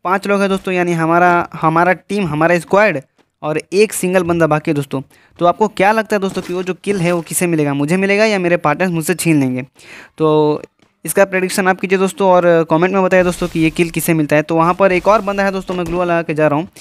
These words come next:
और वो शायद last बंदा है दोस्तों, आप देख सकते हैं सामने ही। तो मैं उसे grenade डाला दोस्तों, और देखते हैं कि क्या होता है। तो बंदा शायद से अच्छा खेल रहा है दोस्तों, अच्छा खेलने वाला बंदा है।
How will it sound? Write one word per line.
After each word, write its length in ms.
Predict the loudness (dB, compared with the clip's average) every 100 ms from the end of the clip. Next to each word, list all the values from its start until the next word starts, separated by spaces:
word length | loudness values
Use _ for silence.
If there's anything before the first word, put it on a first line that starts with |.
| -20 -10 -2
और 120 | 0
वो 80 | 2
शायद 220 | 2 2
last 280 | 2 0 -2
बंदा 180 | -4 -4
है 60 |
दोस्तों, 280 | -4 -4 -4
आप 80 | -2
देख 180 | -2 -2
सकते 180 | -4 -6
हैं 60 |
सामने 280 | -4 -4 -6
ही। 100 | -8 -12 -18 -20 -20 -12
तो 60 | -4
मैं 100 | -2
उसे 180 | 0 -2
grenade 380 | 0 0 0 0
डाला 200 | -2 -2
दोस्तों, 320 | -6 -4 0
और 240 | 2 2
देखते 360 | 0 -2 -2 -2
हैं 100 | -4
कि 80 | -4
क्या 200 | -2 0
होता 220 | 0 -2
है। 200 | -2 -8 _ _ _ -6
तो 140 | -2
बंदा 240 | 0 0 2
शायद 200 | 0 -2
से 280 | -2 -2 -4 _ _ -8
अच्छा 200 | -2 0
खेल 180 | 0 -2
रहा 80 |
है 60 | -2
दोस्तों, 260 | -6 -4 -2
अच्छा 160 | -2
खेलने 180 | 0 2
वाला 100 | 2
बंदा 200 | 2 2
है। 140 | 0